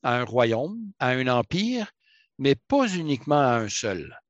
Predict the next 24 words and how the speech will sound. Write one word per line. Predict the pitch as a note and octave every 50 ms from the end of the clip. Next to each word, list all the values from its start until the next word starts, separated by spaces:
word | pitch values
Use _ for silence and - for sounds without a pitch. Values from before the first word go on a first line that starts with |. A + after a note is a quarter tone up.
| _ _ _ _ _ _ _ _ _ _ _ _ _ _ - - - _ _ _
Bien | - A2+ D3 G#3+ C#4+ D#4 D4
que | - -
dans | D#3+ D3+ D3 D3
le | C#3+
contexte | - - G3+ B3+ B3+ - C#4 C4 - - - -
immédiat, | G3+ F3+ D#3 D3 C3+ A#2 A2+ A#2 F#2+ D2+ - - _ _ _ _ _ _ _ _ _ _ _
elle | - C3 C3+ C3+
renvoie | B2+ A#2+ A#2 D3 F#3 G#3+ A3+ G3+ F3+ F#3+ G#3+ A3 A3+ A3 A3 - - -
à | C3 B2
la | A#2+ A#2+ A2+
Rome | G#2 - C3 E3 G3 G3+
impériale, | F#3 D#3+ C3 C#3+ C#3+ A#2 A2+ G#2+ G2 F#2 E2+ E2+ G#2+ A#2+ C#3+ - _ _ _ _ _ _ _ _ _ _ _ _ _
selon | - - C3 B2 B2+ C3
ce | B2+ -
que | - C3
dit | A2+ G#2+ A#2+
l'ange | A#2 A#2+ B2+ B2 G2+
au | A2+ G#2
verset | G2 G2 F#2 - - G2+
neuf, | F#2+ A#2 E3+ F#3+ - - - _ _ _ _ _ - - - - - _ _ _ _ _ - -
c'est-à-dire | F2 - - A#2+ A2+ G#2 B2+ C3+ -
que | -
les | B2 A2 A2+ G#2+
sept | - - - - C#3+ - _ - -